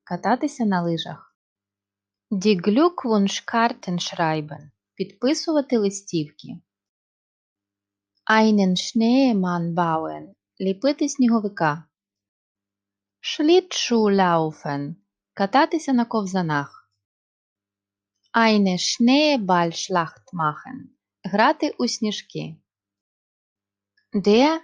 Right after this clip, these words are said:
Schlitten. Санчата. Der Silvester – або Das Neujahr. Новий рік. Der Nikolaustag.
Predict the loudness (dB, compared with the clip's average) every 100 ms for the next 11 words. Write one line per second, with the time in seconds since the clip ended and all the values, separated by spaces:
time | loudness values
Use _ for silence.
0 | _ -8 0 0 0 -4 -4 -4 -10 _
1 | _ -4 -2 0 0 -2 -6 -14 _ _
2 | _ _ _ _ _ _ _ _ _ _
3 | _ _ _ _ _ -6 2 4 4 2
4 | 0 2 2 4 4 4 0 -8 -6 -4
5 | -8 _ _ _ -2 -2 0 -2 0 -2
6 | -4 _ _ -2 4 4 4 0 2 4
7 | 4 2 0 -2 -4 -12 _ _ _ _
8 | 0 4 4 4 2 -4 -10 -20 _ _
9 | _ _ _ _ _ _ _ _ _ _
10 | _ _ _ _ _ 2 6 6 6 4
11 | 2 4 4 4 4 2 -4 -6 -4 -4
12 | -8 -20